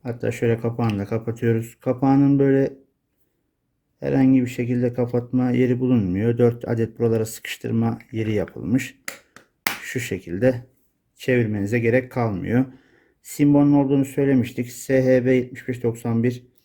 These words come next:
otomatik tuzluk ve biberlik diye belirtmiş Simbo. Şöyle. Burası metal, burası metal,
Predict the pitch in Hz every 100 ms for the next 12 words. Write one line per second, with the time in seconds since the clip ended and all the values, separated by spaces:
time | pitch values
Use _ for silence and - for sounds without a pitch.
0 | _ _ _ _ _ 127 123 123 120 127
1 | 117 123 120 113 113 110 107 - 101 98
2 | 117 123 120 127 123 - - - _ _
3 | - - 120 123 127 123 _ _ _ _
4 | _ _ _ _ _ _ _ _ _ _
5 | _ _ _ - 131 120 104 117 120 _
6 | _ _ _ _ _ _ _ _ _ _
7 | _ _ _ _ _ _ _ _ _ _
8 | 127 120 - 104 120 120 120 120 120 -
9 | _ - 113 110 - 104 113 - 117 113